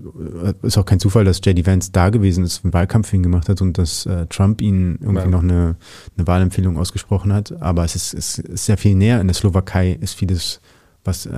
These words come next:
Speaker 1: in Ungarn passiert ist, kopiert worden und wird kopiert. Da wird's schwerer für kleine Museen, für, ähm, äh, für Einrichtungen so des kulturellen Lebens Mittel überhaupt zu bekommen. Es ist halt, viele dieser kleinen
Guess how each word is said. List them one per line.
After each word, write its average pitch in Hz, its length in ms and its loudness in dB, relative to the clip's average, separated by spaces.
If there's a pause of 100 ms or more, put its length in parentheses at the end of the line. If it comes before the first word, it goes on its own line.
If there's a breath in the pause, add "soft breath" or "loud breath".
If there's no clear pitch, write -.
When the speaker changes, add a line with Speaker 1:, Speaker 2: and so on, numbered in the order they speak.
Speaker 1:
in 92 100 -2
Ungarn 101 280 2
passiert 92 320 0
ist, - 360 -2
kopiert - 440 -2
worden 90 300 4
und 90 160 0
wird 98 160 0
kopiert. 90 400 0
Da 82 80 0
wird's 87 160 -4
schwerer 95 340 2
für 87 280 -2
kleine 98 240 2
Museen, 95 640 4
für, 90 340 0 (600 loud breath)
ähm, 85 500 -2
äh, 87 480 -8
für - 320 -8
Einrichtungen 95 680 0
so 87 180 -2
des - 300 -6
kulturellen 95 440 2
Lebens 98 560 0 (580)
Mittel 117 340 2
überhaupt 92 380 0
zu - 100 -8
bekommen. 90 480 0
Es 78 140 -6
ist - 140 -2
halt, 101 140 -4 (520)
viele 117 260 2
dieser 92 220 2
kleinen 104 420 2